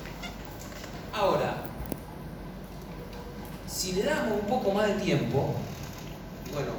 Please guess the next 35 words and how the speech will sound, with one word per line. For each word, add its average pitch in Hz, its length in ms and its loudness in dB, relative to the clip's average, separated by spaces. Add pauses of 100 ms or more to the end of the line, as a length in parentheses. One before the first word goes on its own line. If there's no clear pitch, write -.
(120)
quizás 147 300 4
de 147 140 6
esto 143 680 2
también - 380 0
depende - 360 0
un - 60 -4
poco - 180 0
lo 127 120 2
que 120 120 -2
van 131 100 0
a 127 80 -2
charlar 123 300 0
el 127 80 2
viernes 131 380 0
con 117 120 -4
el 113 180 -4
amigo 120 300 -2 (100)
Juan, 110 300 0 (1900)
se 190 240 2
den 226 160 4
cuenta 185 420 4
que 185 120 4
también 226 440 4
el 190 100 4
riñón 190 420 4 (960)
puede 208 240 6
ayudar 139 520 2 (500)
en 117 80 -4
esta - 560 -4 (160)
partida 123 560 -4 (1040)
a 151 60 8
volver 156 340 6
al 165 80 6
siete 151 240 2
coma - 220 0